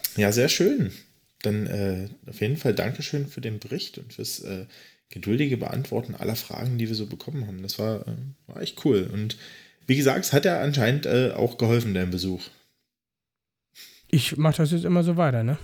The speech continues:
Speaker 1: Ja. Sehr gut, mach das so.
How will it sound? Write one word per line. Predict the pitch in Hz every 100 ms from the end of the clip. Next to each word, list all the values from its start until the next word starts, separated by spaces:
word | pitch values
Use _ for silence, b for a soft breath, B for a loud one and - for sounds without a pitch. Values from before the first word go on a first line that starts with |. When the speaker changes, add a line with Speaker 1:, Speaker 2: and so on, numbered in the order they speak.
| b b b b _ _ _ -
Speaker 1:
Ja. | 120 - - _ _ _ _ _ _ _ _ _ _ _ _ _ _ _ _ _ _ _ _ _ _ _ _ _ _ _ _ _
Sehr | 107
gut, | 87 - -
mach | 98
das | - 101
so. | -